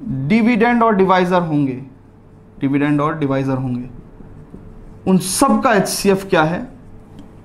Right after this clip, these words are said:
Check करो, एट सिक्स सेवन और टू फिफ्टी फ़ाइव का भी फ़िफ़्टी वन ही है, टू फिफ्टी फ़ाइव और वन ज़ीरो टू का भी फ़िफ़्टी वन ही है, वन ज़ीरो टू और फ़िफ़्टी वन का भी फ़िफ़्टी वन ही है।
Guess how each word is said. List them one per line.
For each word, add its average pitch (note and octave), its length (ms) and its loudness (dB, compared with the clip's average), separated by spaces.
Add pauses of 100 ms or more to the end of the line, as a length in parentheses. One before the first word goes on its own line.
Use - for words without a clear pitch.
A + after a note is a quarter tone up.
(300)
Check C3+ 140 -4
करो, E3 260 2 (260)
एट D#3 120 0
सिक्स E3+ 140 -6
सेवन F3 160 4
और F3+ 140 2
टू E3+ 120 0
फिफ्टी E3 200 -4
फ़ाइव C#3+ 300 0
का D3+ 80 0
भी F#3 160 -2 (460)
फ़िफ़्टी F#3+ 260 2
वन G3 160 4
ही G3 80 2
है, A3 240 -4
टू D#3+ 80 0
फिफ्टी D#3 240 -2
फ़ाइव D#3 220 0
और D3 60 0
वन C#3+ 160 2
ज़ीरो D3 160 2
टू C#3 180 -2
का D3 120 0
भी F#3 160 0 (580)
फ़िफ़्टी C#3+ 240 0
वन F3+ 140 2
ही G3+ 60 0
है, A3+ 60 0
वन E3+ 220 0
ज़ीरो D#3+ 140 2
टू E3 120 -4
और E3+ 80 -2
फ़िफ़्टी D3+ 240 -4
वन C#3 160 2
का C#3 120 0
भी G#3 200 -4 (340)
फ़िफ़्टी C3+ 220 -8
वन C3 180 -6
ही C3 140 -10
है। C#3 140 -14